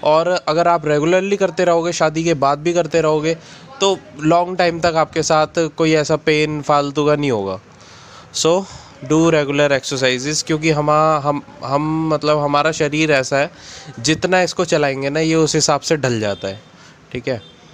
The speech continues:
तो देखिए और थोड़ा सा funny clipping के लिए वो channel तैयार करा है उसे देखिए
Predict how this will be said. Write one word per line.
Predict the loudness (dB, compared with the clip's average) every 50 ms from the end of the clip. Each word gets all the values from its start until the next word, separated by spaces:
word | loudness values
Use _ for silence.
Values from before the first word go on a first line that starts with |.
| -20 -20 -20 -20 -20 -20 -10 -4
तो | -2 0 2 2 2 2 0 0 -2 -6 -14 -20 -20 -20 -20 -20 -20 -20 -20 -20 -18 -12 -2
देखिए | 0 0 0 0 0 0 0 0 0 0 -4 -10 -10 -2
और | 0 2 2 4 2 2 2 2 2 2 0 -2 -2 -2
थोड़ा | 0 0 0
सा | 0 0 -2 -2
funny | 0 -2 -4 -2 -2 -4 -4
clipping | -4 -6 -6 -8 -6 -8 -8 -8 -8
के | -8 -10
लिए | -8 -8 -8 -6 -6 -6 -8 -10 -14 -20 -20 -20 -20 -20 -20 -20 -20 -20 -20 -20 -20 -20 -20 -20 -20 -20 -20 -18 -10
वो | -4 -4 -4 -2
channel | 0 0 0 2 0 0 0
तैयार | 0 2 2 2 2 2 2
करा | 0 2 2 4
है | 2 2
उसे | 2 0 -2 -2
देखिए | -2 -2 -2 -2 -2 -2 -2 -2